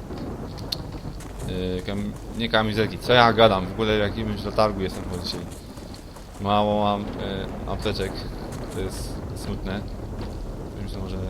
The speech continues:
kawę ciągniemy. Nie no, kawę chciałem, dobra. Dostaję kasy, to nie martwi, że nie dostaję kasy. Tu coś jest?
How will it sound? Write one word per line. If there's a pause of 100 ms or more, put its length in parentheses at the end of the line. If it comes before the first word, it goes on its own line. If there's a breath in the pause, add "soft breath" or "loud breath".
(500)
kawę (100)
ciągniemy. (480)
Nie
no, (220)
kawę
chciałem,
dobra. (920 loud breath)
Dostaję
kasy,
to
nie
martwi,
że
nie
dostaję
kasy. (3750)
Tu
coś
jest?